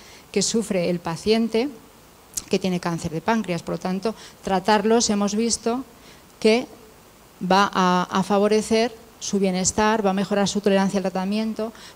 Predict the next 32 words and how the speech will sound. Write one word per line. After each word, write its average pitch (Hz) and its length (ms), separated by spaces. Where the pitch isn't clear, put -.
va 208 60
a - 20
influir 196 280
en 196 80
su, 185 400
en 180 120
su 180 100
recuperación 180 600
posterior. 190 500
Entonces, 208 200
la 202 140
parte 220 260
dietética, 240 720
en 196 160
muchos 214 300
casos 214 420
que - 240
no 208 240
todos 220 160
los 214 140
pacientes, 208 480
por 185 100
desgracia, 196 380
a - 20
veces 196 220
la 175 100
re-, 170 240
reciben 175 220
el 208 100
consejo 208 400
dietético 196 420
adecuado, 202 600